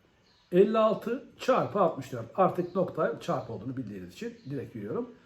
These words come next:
Bakın, bu altmıştan dört eksik, bu art-, altmıştan dört fazla. O zaman şöyle yazıyorum. Diyorum ki altmış çarpı altmış eksi on altı. Yani üç bin altı yüzden arkadaşlar on altıyı çıkaracaksınız.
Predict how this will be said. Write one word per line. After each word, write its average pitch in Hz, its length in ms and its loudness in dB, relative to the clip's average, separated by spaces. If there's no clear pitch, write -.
Bakın, 247 260 2
bu 254 80 10
altmıştan 240 500 4
dört 233 240 8
eksik, 160 420 -4
bu 220 100 0
art-, - 320 4
altmıştan 190 600 0
dört 196 240 4
fazla. 160 460 4
O 269 100 6
zaman 262 460 4
şöyle 269 280 2
yazıyorum. 139 360 6
Diyorum 254 260 0
ki 214 400 2
altmış 240 500 2
çarpı 175 400 4
altmış 156 720 -2
eksi 233 580 -2
on 175 120 6
altı. - 260 -6
Yani 208 560 4
üç 214 240 -2
bin 247 60 0
altı 233 340 4
yüzden 151 480 0
arkadaşlar 156 580 0
on 196 120 4
altıyı 143 300 2
çıkaracaksınız. 208 720 0